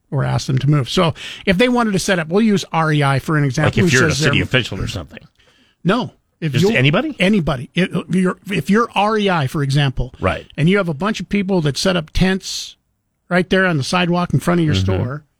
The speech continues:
Speaker 1: and you ask them to leave, they can
Speaker 2: Uh,
Speaker 1: sue you for a thousand dollars.
Speaker 2: You know, they set up their own inside the store.
Speaker 1: Mm-hmm. Maybe they should use those instead.
Speaker 2: Right. Well, I mean, they
Speaker 1: Except,
Speaker 2: they,
Speaker 1: once
Speaker 2: they,
Speaker 1: again,
Speaker 2: they do sell tents.
Speaker 1: Once again, if they, if they ask them to move,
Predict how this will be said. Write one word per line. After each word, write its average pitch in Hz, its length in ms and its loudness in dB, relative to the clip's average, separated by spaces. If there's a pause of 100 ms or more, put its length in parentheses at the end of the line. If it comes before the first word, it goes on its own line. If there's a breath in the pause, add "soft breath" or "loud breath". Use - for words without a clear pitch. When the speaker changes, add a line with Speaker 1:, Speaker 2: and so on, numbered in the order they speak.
(460)
Speaker 1:
and 151 120 2
you 160 140 4
ask 165 220 2
them 160 140 2
to 156 100 -4
leave, 165 340 2
they 151 120 0
can 147 80 2
Speaker 2:
Uh, 143 40 4
Speaker 1:
sue 160 180 2
you 151 200 4
for - 200 0
a 139 40 0
thousand 131 360 -2
dollars. 117 280 -6
Speaker 2:
You 117 80 2
know, 113 120 4
they 95 120 2
set 98 200 2
up 85 120 -2
their 80 160 -2
own 104 160 2
inside 82 460 -2
the 82 80 -16
store. - 320 -16 (500)
Speaker 1:
Mm-hmm. 208 240 4 (1500)
Maybe 175 200 4
they 185 80 0
should 180 180 -2
use 175 220 0
those 214 260 0
instead. 214 420 -2 (140)
Speaker 2:
Right. 151 300 -2
Well, 101 240 -2
I 87 40 -2
mean, 87 160 0
they 95 60 0
Speaker 1:
Except, 233 380 0 (200 loud breath)
Speaker 2:
they, 160 160 -2
Speaker 1:
once 165 140 2
Speaker 2:
they, 180 80 0
Speaker 1:
again, 269 240 2
Speaker 2:
they 113 140 2
do 110 180 -2
sell 135 280 -4
tents. - 420 -20
Speaker 1:
Once 175 240 0
again, 190 400 0 (160)
if 139 180 -4
they, 139 300 -2 (180)
if 123 160 -8
they 131 160 -4
ask 127 240 -4
them 123 180 2
to - 80 -2
move, 180 460 0